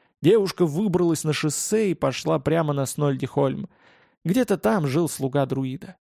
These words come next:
Где-то там. Вихрем проносились мимо машины. Стремительные Саабы, демократичные Фольксвагены,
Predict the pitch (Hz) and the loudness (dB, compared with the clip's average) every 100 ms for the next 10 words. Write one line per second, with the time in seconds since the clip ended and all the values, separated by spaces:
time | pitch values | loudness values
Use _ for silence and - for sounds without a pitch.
0 | - 123 143 - 139 - 151 143 131 127 | -10 0 0 0 -4 0 0 2 -2 -6
1 | - _ _ _ _ _ _ 143 233 254 | -16 _ _ _ _ _ _ 0 2 2
2 | 214 196 180 160 151 - 180 147 139 143 | 0 2 0 0 0 0 0 0 0 0
3 | 139 131 127 - - - 180 _ _ _ | 0 0 0 -2 -10 -14 -18 _ _ _
4 | - - 156 151 160 151 143 143 - 131 | -8 0 2 2 0 0 0 -2 -2 0
5 | 131 156 139 131 131 127 143 180 170 160 | 0 0 0 -2 -4 -2 -2 -2 -4 -2
6 | 151 151 139 - 139 180 151 147 139 | -2 -2 -4 -2 0 0 0 -6 -8